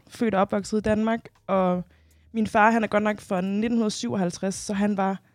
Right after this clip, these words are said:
sådan lige, øh, ti, elleve år, lige det sådan, da ungdomsoprøret var. Men det er stadig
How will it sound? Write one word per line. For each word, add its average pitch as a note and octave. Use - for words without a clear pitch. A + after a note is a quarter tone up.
sådan F#3+
lige, F#3+
øh, E3
ti, -
elleve G3+
år, F#3
lige G3
det F#3
sådan, F3+
da F#3
ungdomsoprøret F#3
var. F3+
Men G3
det E3+
er G3+
stadig A3